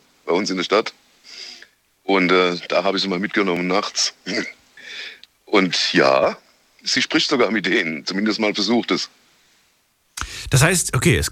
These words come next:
Speaker 2: wir hatten ja auch schon mal in den letzten Jahren welche zu Gast. Die Ghost Hunter Germany hatten wir mal hier. Die haben uns
Speaker 1: Ja,
Speaker 2: dann
Speaker 1: genau, so Leute sind das.
Speaker 2: Genau, und die haben uns dann auch einige Sachen, äh, geschickt.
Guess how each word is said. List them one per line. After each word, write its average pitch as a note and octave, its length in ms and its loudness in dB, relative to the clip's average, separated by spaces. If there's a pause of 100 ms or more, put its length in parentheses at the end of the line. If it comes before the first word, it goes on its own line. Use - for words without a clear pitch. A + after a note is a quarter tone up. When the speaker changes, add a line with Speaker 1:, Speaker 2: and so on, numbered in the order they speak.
Speaker 2:
wir B2+ 300 2
hatten C3+ 180 4
ja A#2 100 6
auch A#2 100 2
schon C#3 160 2
mal A#2+ 160 6
in F2+ 100 2
den A2 100 4
letzten A2+ 300 2
Jahren G#2 280 4
welche G#2+ 220 2
zu F#2 160 -2
Gast. C3 320 0
Die F#2 360 2
Ghost A#2 340 2
Hunter G#2 220 4
Germany A#2 420 4
hatten B2 260 2
wir A#2+ 80 4
mal A2+ 160 4
hier. A#2+ 300 2 (540)
Die A2 120 6
haben A2 180 6
uns G#2 120 4
Speaker 1:
Ja, G2 80 6
Speaker 2:
dann G#2 80 2
Speaker 1:
genau, A#2 300 4
so A#2 160 2
Leute A2+ 240 2
sind G#2 120 -2
das. G#2+ 220 -2
Speaker 2:
Genau, B2+ 440 4
und C3 120 -4
die C#3 120 2
haben E3+ 160 4
uns F3 120 2
dann D3+ 120 4
auch C3 280 0
einige E3 240 4
Sachen, D#3 380 0
äh, B2 60 0
geschickt. C3+ 480 0